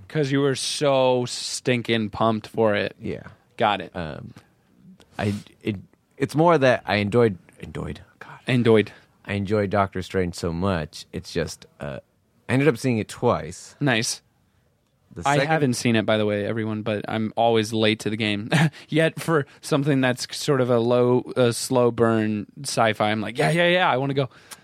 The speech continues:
Speaker 2: Oh, well, yeah. I d-, ah, fuck, I wanna see Arrival.
Speaker 1: Yeah.
Speaker 2: But, uh,
Speaker 1: G-, definitely go see it. But you, so you saw it twice?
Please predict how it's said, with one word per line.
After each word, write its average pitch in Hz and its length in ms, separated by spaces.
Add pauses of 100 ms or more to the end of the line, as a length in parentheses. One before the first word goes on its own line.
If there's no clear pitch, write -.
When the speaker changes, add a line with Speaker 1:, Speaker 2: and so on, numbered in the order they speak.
(100)
Speaker 2:
Oh, 135 120
well, 123 100
yeah. 113 260
I 92 60
d-, - 260
ah, - 320
fuck, - 180
I 90 60
wanna 87 160
see 85 160
Arrival. 76 380
Speaker 1:
Yeah. 117 180
Speaker 2:
But, 107 220
uh, 87 240
Speaker 1:
G-, 80 80 (140)
definitely 131 340
go 113 100
see 107 200
it. - 120
But 120 180
you, 127 160
so - 140
you 127 140
saw 156 180
it 160 80
twice? 110 400